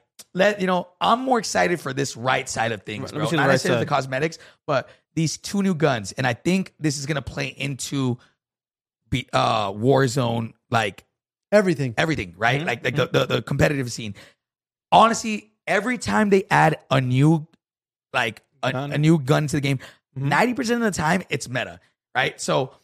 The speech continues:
Speaker 1: they have the iso forty-five,
Speaker 2: <clears throat>
Speaker 1: which is back in Warzone one, uh, which f-,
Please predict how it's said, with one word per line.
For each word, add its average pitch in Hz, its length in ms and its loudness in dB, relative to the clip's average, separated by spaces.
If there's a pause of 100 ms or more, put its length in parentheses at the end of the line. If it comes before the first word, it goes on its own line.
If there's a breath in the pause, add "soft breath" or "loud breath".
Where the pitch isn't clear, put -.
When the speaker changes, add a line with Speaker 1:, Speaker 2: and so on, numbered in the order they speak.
(180)
Speaker 1:
they 143 60 0
have 170 120 4
the 170 160 -4
iso 214 260 2
forty-five, 156 460 2
Speaker 2:
<clears throat> - 0 -
Speaker 1:
which 139 140 -2
is 120 40 -6
back 143 300 0
in 139 240 -4
Warzone 135 380 0
one, 107 260 -4 (260 soft breath)
uh, 110 220 2
which 117 220 -6
f-, - 260 -20